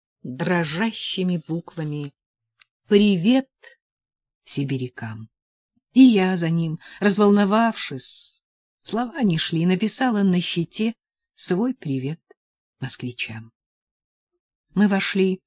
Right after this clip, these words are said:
внутрь. Там бродили наши военные, валялись папки бумаг, пахло гарью.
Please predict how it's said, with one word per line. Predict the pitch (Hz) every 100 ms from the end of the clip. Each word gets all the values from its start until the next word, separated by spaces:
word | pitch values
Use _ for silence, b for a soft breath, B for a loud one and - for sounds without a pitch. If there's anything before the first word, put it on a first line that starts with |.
| _ _ -
внутрь. | 139 165 185 170 185 - _ _ _ _ _ _ _ _ _ _ -
Там | 185 185
бродили | 175 170 175
наши | 170 156 -
военные, | 156 156 151 147 151 151 160 B B B
валялись | 170 185 202 202 196 196 - - _ _ _ _ _ _ _ -
папки | 190 185 - - 190 185 175 b
бумаг, | - 147 180 160 151 127 117 -
пахло | - 190 - 185
гарью. | 190 151 175 160 135 117 120 120